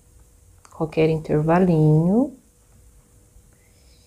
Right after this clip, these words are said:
e um pontinho aqui, ó, da naninha, tá?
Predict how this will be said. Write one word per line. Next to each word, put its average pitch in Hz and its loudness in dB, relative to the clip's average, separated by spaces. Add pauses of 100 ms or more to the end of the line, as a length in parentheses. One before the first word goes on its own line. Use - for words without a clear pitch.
(260)
e 180 6
um 202 6
pontinho 208 0
aqui, 196 0
ó, 160 0 (1900)
da 165 0
naninha, 175 6 (220)
tá? 156 -6